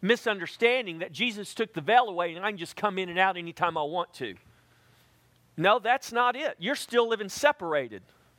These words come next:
There is no separation anymore. We have been brought into Christ.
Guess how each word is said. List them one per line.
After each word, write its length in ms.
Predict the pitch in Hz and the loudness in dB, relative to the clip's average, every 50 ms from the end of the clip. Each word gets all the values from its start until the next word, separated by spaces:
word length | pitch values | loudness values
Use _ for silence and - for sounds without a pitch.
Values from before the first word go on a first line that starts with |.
| _ _ _ _ _ _ _ _ _ _ _ _ - _ _ _ _ | _ _ _ _ _ _ _ _ _ _ _ _ -20 _ _ _ _
There 140 | - 226 302 | 2 4 4
is 140 | 330 - - | 2 0 -2
no 120 | 208 185 | -4 -4
separation 760 | - - - 214 196 - - 180 175 170 160 - - 160 151 | -4 -2 0 0 0 0 -2 -4 -2 -2 -4 -4 -10 -10 -10
anymore. 500 | 156 151 147 139 139 135 123 117 110 104 - _ _ | -8 -8 -8 -8 -8 -8 -6 -8 -8 -10 -16 _ _
We 220 | 135 165 247 269 | -2 0 0 0
have 100 | 240 202 | 0 -2
been 160 | 165 185 170 143 | -4 -8 -8 -2
brought 300 | 147 190 185 180 - _ _ | 4 6 6 6 6 _ _
into 340 | 220 233 247 - - - 160 | -6 -4 -4 -4 -8 -12 -10
Christ. 580 | - - - 156 127 107 113 - - - - | -6 2 2 2 2 2 -6 -16 -20 -20 -20